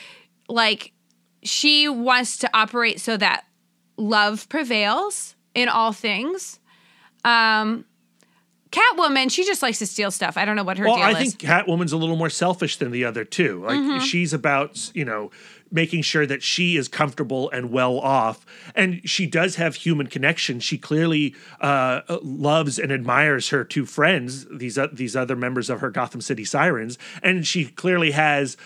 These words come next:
Speaker 2: some sort of pleasant reaction to the character of Batman that she, uh, willingly, um, emotes or vibes that, that, that Harley and, uh, Pamela pick up on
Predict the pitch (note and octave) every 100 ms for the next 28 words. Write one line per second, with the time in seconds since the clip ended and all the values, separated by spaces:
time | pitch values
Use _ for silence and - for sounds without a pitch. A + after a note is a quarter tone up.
0 | - - - F#3+ F#3+ F#3+ - E3 D3+ C#3+
1 | C3 A2 _ _ - - E3+ F3 D3+ C#3+
2 | D3+ C#3 - - - C#3 C#3+ C#3+ C#3+ E3
3 | E3 - D#3 C3 C3 - C#3+ B2 - C3+
4 | B2+ - B2+ A2+ G2 C3+ G3 E3+ A#2 G#2+
5 | B2 D#3 C3 - - C3+ C3 C#3+ D3 B2+
6 | A2 B2+ D3 C3+ C3 B2+ A#2 - - -
7 | - - D3 C#3+ - - D#3 C3 B2 A#2+
8 | B2 - - D3 C3 C#3 D3+ D3+ - -
9 | - C3 B2+ B2 A#2+ G#2 C3+ C#3+ C3+ A#2+
10 | A2+ - - - - C#3+ C#3+ D3+ C3+ A#2+
11 | C3+ B2 - - - D#3 D#3 C#3+ - C3+
12 | C#3 C#3 G#2+ - _ _ _ B2+ A#2+ -
13 | D3 D#3 C#3 G#2+ C3+ - D3+ F3 G#2+ F2+
14 | G#2 D3+